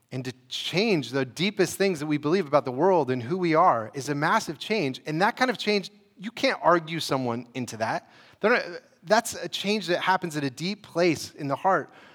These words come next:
of the Holy Spirit working in someone's life. And what a relief to us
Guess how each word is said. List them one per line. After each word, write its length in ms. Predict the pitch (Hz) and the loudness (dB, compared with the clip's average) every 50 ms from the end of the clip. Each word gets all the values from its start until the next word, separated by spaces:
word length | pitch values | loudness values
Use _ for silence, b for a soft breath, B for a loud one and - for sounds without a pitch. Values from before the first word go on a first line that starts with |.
| B B B B B | B B B B B
of 80 | 135 | -4
the 60 | 151 | -4
Holy 280 | 143 - 180 196 208 196 | -4 -2 0 2 2 2
Spirit 360 | 165 - - - 202 190 147 | 2 0 0 0 0 2 2
working 360 | 143 143 175 190 - 190 170 | 4 4 4 4 4 0 -2
in 100 | 165 151 | 0 -2
someone's 420 | 139 - - 139 143 147 147 139 156 | -2 -2 -4 -2 0 0 -2 -2 2
life. 580 | 165 214 254 254 131 110 104 - - - - _ b b b b b b b b | 4 4 4 2 0 -8 -10 -14 -18 -20 -20 _ b b b b b b b b
And 140 | 147 156 170 | -2 2 8
what 160 | 208 262 330 | 8 8 8
a 60 | 381 | 8
relief 420 | 302 254 247 240 269 302 339 - | 4 4 4 4 6 6 6 4
to 200 | - - 240 254 | 2 -2 4 6
us 320 | 285 320 339 269 - - | 6 8 6 4 2 -2